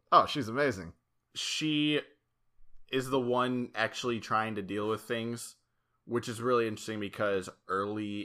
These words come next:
Speaker 2: in the series, I feel like she was the one being very aloof and shutting down on a lot of shit. And now it's come back around and she's, like, doing drugs just to try to deal with the shit that she's feeling.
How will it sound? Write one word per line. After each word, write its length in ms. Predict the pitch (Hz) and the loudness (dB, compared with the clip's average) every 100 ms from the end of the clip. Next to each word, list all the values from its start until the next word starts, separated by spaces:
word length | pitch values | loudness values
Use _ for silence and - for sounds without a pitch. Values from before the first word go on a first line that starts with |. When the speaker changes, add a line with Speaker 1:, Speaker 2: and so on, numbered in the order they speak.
| 101 | -6
Speaker 2:
in 180 | 101 | -6
the 80 | 101 | -6
series, 480 | - 113 101 104 101 | -8 -6 -4 -4 -4
I 80 | 92 | -6
feel 180 | - 98 | -2 -4
like 140 | 90 | -4
she 260 | - 95 95 | -8 -6 -4
was 260 | 101 98 | -4 -4
the 120 | 101 | -4
one 500 | 90 92 90 90 92 - _ - | -4 -4 -6 -6 -8 -12 _ -8
being 240 | 98 92 | -6 -4
very 220 | 101 98 | -2 0
aloof 440 | 92 92 92 98 95 | -2 -2 -4 -4 -10
and 100 | 87 | -8
shutting 380 | - 87 85 | -6 -4 -6
down 260 | 85 82 90 | -4 -2 -2
on 100 | 85 | -6
a 80 | 80 | -6
lot 280 | 82 80 82 | -4 -4 -4
of 80 | |
shit. 320 | - 90 90 - _ _ _ - | -6 -4 -4 -6 _ _ _ -12
And 180 | 87 90 | -8 -2
now 220 | 90 90 | 0 -2
it's 120 | 85 | -2
come 180 | - 92 | -4 -2
back 220 | 92 - | -2 -2
around 360 | 90 87 87 85 | -2 0 0 -4
and 120 | 76 | -10
she's, 380 | - 87 82 92 | -12 -10 -8 -4
like, 280 | 80 78 - _ _ _ - | -6 -6 -16 _ _ _ -4
doing 260 | 139 104 | -2 -2
drugs 500 | 82 101 110 117 110 - | -4 0 2 2 0 -12
just 240 | - 160 151 | 2 2 2
to 60 | 117 | 0
try 200 | 113 104 | 2 2
to 60 | |
deal 320 | 98 104 98 | 0 -2 0
with 100 | 101 | -2
the 80 | 98 | -6
shit 220 | - 104 | -6 -6
that 100 | 90 | -6
she's 200 | 90 95 | -10 -12
feeling. 440 | - 101 95 92 | -10 -4 -2 -2